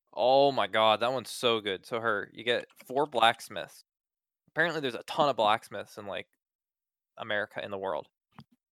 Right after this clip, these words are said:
And then they, like, have three rounds of competition. The first round, they hand 'em, like, some metal, but sometimes it's, like, a bicycle, sometimes it's, like,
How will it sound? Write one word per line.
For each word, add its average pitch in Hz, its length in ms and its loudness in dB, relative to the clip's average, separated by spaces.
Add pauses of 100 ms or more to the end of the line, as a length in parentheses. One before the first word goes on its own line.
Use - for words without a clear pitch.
(540)
And 123 140 -10
then 127 100 -4
they, 127 120 -2
like, 120 240 0
have 117 300 0
three 131 280 -6
rounds 117 340 -2
of 113 60 -18
competition. 113 720 -6 (100)
The 117 80 -8
first 139 300 -4
round, 175 340 0 (320)
they 120 100 -2
hand 135 220 -2
'em, 135 120 -4
like, 117 300 -4 (640)
some 127 220 -8
metal, 101 440 -2
but - 220 -10
sometimes 139 560 -2 (300)
it's, 113 320 -4
like, 101 520 -4 (400)
a 113 60 -2
bicycle, 143 680 -2
sometimes 110 560 -6
it's, 98 140 -16
like, 98 280 -6